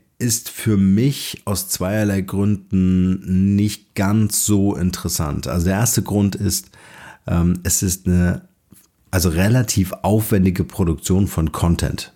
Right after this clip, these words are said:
Das heißt, du brauchst ein vernünftiges Kameraequipment, du brauchst einen vernünftigen Raum, den du entsprechend herrichten musst, mit entsprechenden Lichtverhältnissen arbeiten musst.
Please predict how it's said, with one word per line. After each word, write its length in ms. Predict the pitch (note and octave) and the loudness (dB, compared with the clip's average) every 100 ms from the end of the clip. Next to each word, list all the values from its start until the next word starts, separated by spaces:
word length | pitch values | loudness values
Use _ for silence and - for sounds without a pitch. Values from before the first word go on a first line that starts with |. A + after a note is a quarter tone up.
| - | -8
Das 160 | E2 | -2
heißt, 180 | F2 F2 | 0 0
du 80 | F2 | -2
brauchst 340 | - F#2+ F#2 | -2 -2 0
ein 80 | F#2 | -2
vernünftiges 540 | F2 F2+ F2 E2+ E2+ - | 0 0 0 -2 -2 -2
Kameraequipment, 1000 | - A2 G2+ F#2 - F#2+ F2+ F#2 F2 | 0 2 2 0 0 -2 0 0 2
du 60 | F2 | 0
brauchst 400 | - E2 E2+ - | -4 -4 -4 -4
einen 80 | E2 | -2
vernünftigen 560 | F#2 F2 F2 F2 E2 | 2 2 2 0 0
Raum, 400 | D2 D#2 F#2+ G2 | 2 2 4 4
den 140 | F2+ F2 | 4 4
du 60 | |
entsprechend 420 | E2 - E2+ D#2+ D#2 | 2 0 -2 0 2
herrichten 480 | F#2+ F#2 F2 - | 2 2 0 0
musst, 280 | E2+ E2+ - - - - - - - | 2 0 -2 -16 -20 -20 -20 -20 -8
mit 100 | E2+ | -4
entsprechenden 560 | C2 - D#2 D2+ E2 E2+ | -4 -4 -4 0 2 4
Lichtverhältnissen 920 | G2 G#2 - F#2+ E2+ E2+ E2 D2+ F2 | 4 2 0 2 2 0 -2 -2 -2
arbeiten 420 | A1+ D#2 D2+ C#2+ | -2 -2 -2 0
musst. 300 | D2+ D#2 - | 0 -2 -4